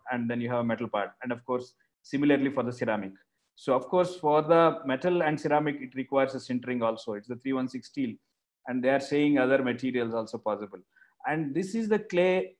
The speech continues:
paste. And, um, I think Akash was showing some kind of, uh, um, what you call, uh, a kind of, uh,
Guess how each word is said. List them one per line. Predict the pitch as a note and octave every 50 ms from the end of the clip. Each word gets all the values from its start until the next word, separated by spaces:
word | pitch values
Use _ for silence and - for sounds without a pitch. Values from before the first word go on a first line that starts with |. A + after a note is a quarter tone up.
| _ -
paste. | D#3+ D#3 D3+ C#3+ C#3+ D3+ - - -
And, | D3 C#3+ D3 D3+
um, | D3+ D3 C#3+ D3 D3 C#3+ C#3 C#3+ C#3 C#3 - _ _ _ _ _ _ _ _ - A#2+
I | C#3 D3+
think | D3 - F#3+ E3+ D3+
Akash | C#3+ C#3+ C#3+ - E3+ E3 E3 E3+
was | E3+ E3 D#3
showing | - D#3+ D#3 D#3 D#3+ E3 D#3+
some | - D#3 D3+ D3
kind | C#3+ D3 D3+ D3+
of, | D3 D3 D3 - -
uh, | C#3+ C#3 C3+ C3 C3 B2+ B2+ - _ _ _ _ _ _ -
um, | B2+ A#2+ A#2+ B2 B2 B2 B2 B2 B2 B2 B2 B2 A#2+ A#2+ A#2 A2 A#2 -
what | B2 B2+ C3 C3
you | C3+
call, | - C#3+ C#3 C#3 C3+ C3+ C3 B2+ A#2+
uh, | A#2 A2+ G#2+ G#2 - - _ -
a | A#2+ A#2+
kind | A#2+ C#3 C3+ C3+ C3+
of, | C3+ B2+ C3 - -
uh, | B2+ B2 A#2 A#2